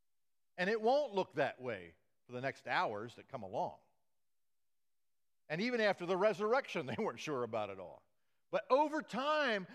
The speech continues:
we have seen two thousand years of Jesus being victorious. And millions of people have come to him.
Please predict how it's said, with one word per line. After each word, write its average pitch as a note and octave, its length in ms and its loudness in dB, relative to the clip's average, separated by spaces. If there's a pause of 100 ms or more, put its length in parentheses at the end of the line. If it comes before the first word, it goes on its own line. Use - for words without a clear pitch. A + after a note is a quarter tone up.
we C4 180 -2
have C4+ 140 -2
seen C4+ 380 -6
two A3+ 200 -6
thousand A3 520 0
years A#3 420 0
of E3 160 -2
Jesus G3 440 -4
being G#3+ 300 0
victorious. A#3+ 640 -2 (920)
And F3+ 220 0
millions C4+ 500 4
of G#3 160 -2
people A3+ 440 0
have C#3 160 -2
come B3 320 0
to G#3+ 100 2
him. G#3+ 340 0